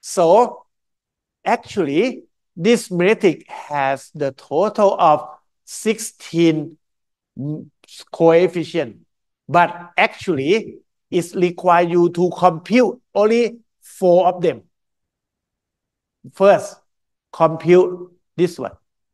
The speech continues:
Second, compute this one. Third, compute this one. And copy it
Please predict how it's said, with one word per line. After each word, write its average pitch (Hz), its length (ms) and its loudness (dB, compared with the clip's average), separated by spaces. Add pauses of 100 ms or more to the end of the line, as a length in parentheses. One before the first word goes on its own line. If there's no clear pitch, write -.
(320)
Second, 214 640 -2 (400)
compute 175 800 2 (240)
this 180 320 0
one. 113 260 -8 (540)
Third, 202 320 4 (380)
compute 170 720 0 (180)
this 185 260 -2
one. 123 200 -8 (440)
And 135 360 -4
copy 202 440 4
it 180 340 0